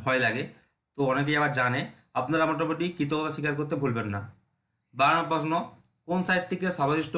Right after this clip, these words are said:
উপন্যাস ভিলহেলম মাইস্টার এবং সর্বশ্রেষ্ঠ নাটক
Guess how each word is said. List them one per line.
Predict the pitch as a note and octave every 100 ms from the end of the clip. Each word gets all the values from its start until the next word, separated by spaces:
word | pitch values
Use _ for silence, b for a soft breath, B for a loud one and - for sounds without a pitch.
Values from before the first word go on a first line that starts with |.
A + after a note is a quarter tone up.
| D3
উপন্যাস | D#3+ D#3 D#3 D#3 - _ A2+
ভিলহেলম | C#3+ D3+ D#3 D#3 D3
মাইস্টার | C3 C#3 C#3 C#3+ C#3 C#3+ B B _ -
এবং | A#2 B2+
সর্বশ্রেষ্ঠ | C3 D3 C#3+ D3
নাটক | C#3 D3